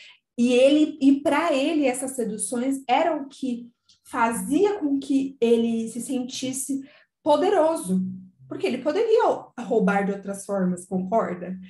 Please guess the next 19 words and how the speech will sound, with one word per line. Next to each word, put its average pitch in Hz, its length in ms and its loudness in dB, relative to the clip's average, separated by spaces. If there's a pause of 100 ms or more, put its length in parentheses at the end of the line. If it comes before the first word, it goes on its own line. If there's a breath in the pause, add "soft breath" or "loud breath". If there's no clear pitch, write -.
(260 loud breath)
Ele 226 160 0
poderia 311 360 2
viver 226 280 -2
uma 196 180 -6
vida 185 200 -4
de 190 120 -4
luxo 226 380 -8
de 262 100 -8
outras 302 480 -4
formas, 294 460 -2
mas 196 240 -4
ele 196 160 -4
escolheu 214 680 -6
essa 277 440 -4
forma 233 440 -2
que 262 140 -6
utiliza 220 640 -8
a 277 200 -2
sedução 311 760 -4